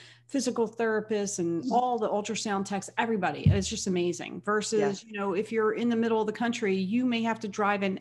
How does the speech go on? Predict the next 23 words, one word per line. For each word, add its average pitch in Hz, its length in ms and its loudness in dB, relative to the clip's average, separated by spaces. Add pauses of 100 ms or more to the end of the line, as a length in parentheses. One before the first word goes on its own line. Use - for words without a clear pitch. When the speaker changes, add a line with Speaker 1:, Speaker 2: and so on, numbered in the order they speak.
Speaker 1:
hour 180 600 2 (380)
Speaker 2:
Mm-hmm. 165 240 -6
Speaker 1:
to - 80 -6
find 214 360 2
the 175 60 0
nearest 117 420 -8
hospital. - 480 -6
Speaker 2:
Oh, 165 60 2
Speaker 1:
And 151 80 0
it 147 40 -4
Speaker 2:
yes. 147 280 -8
Speaker 1:
may 202 160 2
not 214 300 4
have 220 240 -2
the 208 80 -8
same 220 240 -2
quality 220 400 -2
that 202 160 -2
we 226 140 -2
have 208 180 -2
in 202 80 -2
our 202 100 0
backyard. 208 640 -2